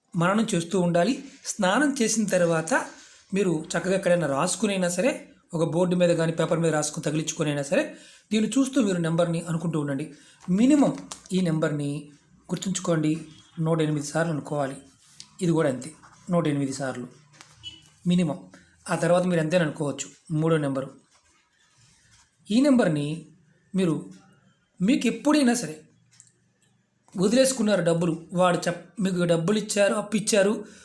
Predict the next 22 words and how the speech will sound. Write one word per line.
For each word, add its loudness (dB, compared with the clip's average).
వాడు 4
పారిపోయాడు, 0
మీ 0
డబ్బులు 2
తీసుకొని -2
వాడు 2
కనిపించకుండా -2
తిరుగుతున్నాడు, -2
అలాంటి 2
వాళ్ళ 2
కోసం -4
ఈ -2
నెంబర్ని 0
మీరు -2
ప్రయత్నించేయండి. -4
ఈ 0
నెంబరు 0
తొమ్మిది 0
సున్నా -4
నాలుగు 0
నాలుగు -2
ఐదు 0